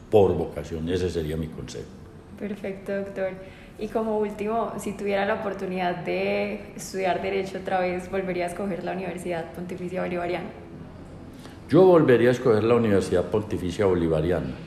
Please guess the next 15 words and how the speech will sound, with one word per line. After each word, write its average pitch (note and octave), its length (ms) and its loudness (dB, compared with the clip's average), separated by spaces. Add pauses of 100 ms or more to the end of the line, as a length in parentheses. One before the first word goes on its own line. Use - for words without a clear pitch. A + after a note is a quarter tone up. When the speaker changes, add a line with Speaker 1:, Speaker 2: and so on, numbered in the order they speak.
(380)
Speaker 1:
Hay F#2 100 -2
muchas B2+ 340 6
facultades G#2 640 4
de F#2 100 4
Derecho, F2+ 400 4
es G2+ 80 2
cierto, F2+ 420 -2 (640)
pero F#2+ 440 4
creo A2 340 8
que G2+ 380 6
la F2+ 180 2
facultad F2 540 -2
tiene A#2+ 240 2
una A#2+ 120 4
impronta G#2+ 640 2